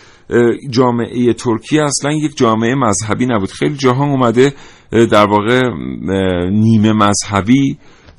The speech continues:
و حتی نیمه مذهبی هم شاید بهش نشه گفت، ولی جامعه ایرانی به هر ترتیب یه جوری در تار و پود مردم ارتباط با روحانیت و اعتقاد به روحانیت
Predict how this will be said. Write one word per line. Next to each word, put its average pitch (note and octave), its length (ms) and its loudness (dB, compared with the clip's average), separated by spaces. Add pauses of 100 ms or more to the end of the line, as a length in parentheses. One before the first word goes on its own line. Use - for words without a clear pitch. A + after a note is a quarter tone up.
(120)
و G2+ 340 6 (600)
حتی C3 300 2
نیمه A2 220 4
مذهبی G#2 480 0
هم B2+ 80 0
شاید B2 260 0
بهش G#2 300 0 (240)
نشه A2+ 380 2
گفت، D2+ 280 -6
ولی A#2 120 0
جامعه G#2+ 320 0
ایرانی G#2 260 0
به B2 100 -2
هر G2+ 100 -2
ترتیب G2 420 -8 (320)
یه G#2+ 100 0
جوری A#2 380 -2
در F#2 200 -2
تار F#2+ 320 0
و F#2 80 0
پود B2+ 300 0
مردم G2+ 560 0 (100)
ارتباط G2 500 -2
با G#2 100 0
روحانیت F2+ 640 -2
و - 20 0
اعتقاد D#2+ 360 -2
به F#2 140 -2
روحانیت E2+ 600 -4